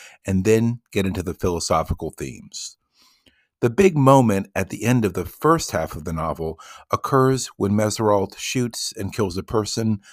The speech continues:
described in the novel only as an Arab. And now Meserault is questioned in that shooting by the police. There is no doubt that Meserault killed the man, but inquiries are being made as to whether the killing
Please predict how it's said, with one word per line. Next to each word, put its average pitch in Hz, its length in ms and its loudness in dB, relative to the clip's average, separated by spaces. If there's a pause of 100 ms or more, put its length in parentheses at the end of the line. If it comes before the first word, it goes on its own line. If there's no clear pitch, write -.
(220)
described 113 640 0
in 104 100 2
the 101 80 2
novel 101 560 -2
only 113 480 0 (340)
as - 220 -4
an 101 140 -4
Arab. 76 360 -6 (460)
And 104 140 4
now 160 180 4
Meserault 101 640 0
is 82 160 -12
questioned 104 800 -2
in 131 180 0
that 110 220 -2
shooting 101 480 -2 (180)
by 92 160 0
the 85 120 -6
police. 73 600 -8 (560)
There 113 240 2
is 170 220 6
no 139 180 4
doubt 120 480 2
that 104 160 -4
Meserault 98 560 0
killed 117 280 0
the 82 60 -6
man, 69 260 -12 (580)
but 104 240 -4
inquiries 127 840 2
are 95 80 0
being 92 360 0
made 90 460 -2 (300)
as 104 180 -2
to 120 120 -2
whether 101 300 -2
the 90 140 -6
killing 101 640 -2